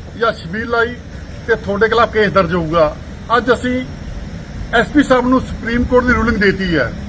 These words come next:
ਸੁਪਰੀਮ ਕੋਰਟ ਦੇ ਮੁਤਾਬਕ ਕੋਈ ਵੀ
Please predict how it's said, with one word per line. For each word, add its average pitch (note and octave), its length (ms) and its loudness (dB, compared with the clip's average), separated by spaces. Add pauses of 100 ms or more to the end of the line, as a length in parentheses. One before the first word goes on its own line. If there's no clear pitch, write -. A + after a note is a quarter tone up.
(760)
ਸੁਪਰੀਮ B3 380 2
ਕੋਰਟ B3+ 240 4
ਦੇ B3+ 100 6
ਮੁਤਾਬਕ A#3+ 560 2 (300)
ਕੋਈ A#3+ 160 4
ਵੀ C4+ 80 4